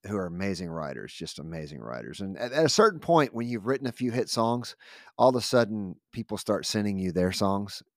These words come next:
and they're like, "Hey, I've got this idea. What do you think? Do you wanna finish it?" Whatever. And, uh, most of the time, I'm kinda like, "Yeah, I'm gonna write my own songs. I just feel like they're just important to,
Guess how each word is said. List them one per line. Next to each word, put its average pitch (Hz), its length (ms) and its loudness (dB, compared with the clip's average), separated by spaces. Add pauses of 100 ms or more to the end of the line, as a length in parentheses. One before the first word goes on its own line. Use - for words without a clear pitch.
(120)
and 92 100 -6
they're 90 120 -2
like, 80 180 -4
"Hey, 120 320 0
I've 95 120 -4
got 101 160 -4
this 95 180 -10
idea. 107 520 -4
What 101 140 -4
do 98 60 -6
you 90 80 -4
think? 104 280 -4
Do 92 80 -12
you 85 120 -8
wanna 78 160 -10
finish 113 360 -2
it?" 98 140 2 (200)
Whatever. 76 340 -6 (760)
And, 104 320 0 (300)
uh, 101 120 -6
most 196 360 4
of 131 80 4
the - 60 -4
time, 117 240 2
I'm 110 100 0
kinda 120 200 2
like, 104 240 2
"Yeah, 165 320 4
I'm 156 80 2
gonna 156 140 4
write 110 220 4
my 98 120 -2
own 98 180 -2
songs. 92 560 -2
I 101 80 -4
just 98 160 -4
feel 104 180 0
like 95 200 -2
they're 90 140 -2
just 82 200 -8
important 90 480 -4
to, 90 160 -10